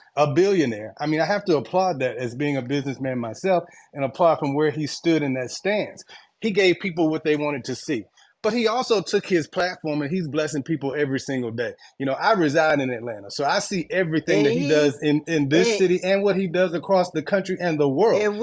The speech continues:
Speaker 1: This,
Speaker 2: Will.
Speaker 1: yes.
Speaker 2: Will, he
Speaker 1: Yeah.
Speaker 2: pays the actors.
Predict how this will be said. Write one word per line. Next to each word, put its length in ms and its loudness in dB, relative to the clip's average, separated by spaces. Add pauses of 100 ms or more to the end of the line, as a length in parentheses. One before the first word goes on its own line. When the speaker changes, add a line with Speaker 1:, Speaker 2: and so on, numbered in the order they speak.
Speaker 1:
This, 160 4
Speaker 2:
Will. 240 -6 (260)
Speaker 1:
yes. 360 0 (520)
Speaker 2:
Will, 340 -2 (220)
he 260 -6
Speaker 1:
Yeah. 160 0
Speaker 2:
pays 580 0 (100)
the 200 -10
actors. 800 -6